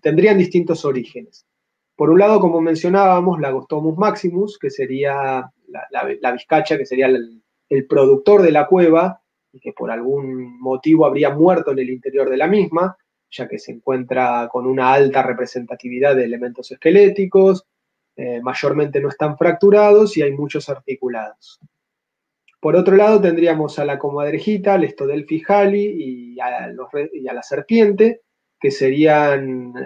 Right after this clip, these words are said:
eh, que habrían utilizado circunstancialmente esta cueva.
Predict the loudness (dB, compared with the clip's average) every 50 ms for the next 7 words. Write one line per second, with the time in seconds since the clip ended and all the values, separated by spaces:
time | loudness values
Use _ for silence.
0 | -14 -14 -14 -12 -12 -12 -8 -4 0 2 4 4 4 4 2 2 0 -2 -4 -2
1 | 0 2 4 4 4 2 0 -2 -6 -8 -8 -8 -8 -6 -6 -6 -6 -4 -6 -4
2 | -4 -4 -6 -6 -8 -8 -6 -6 -2 2 4 6 6 6 6 4 2 0 -4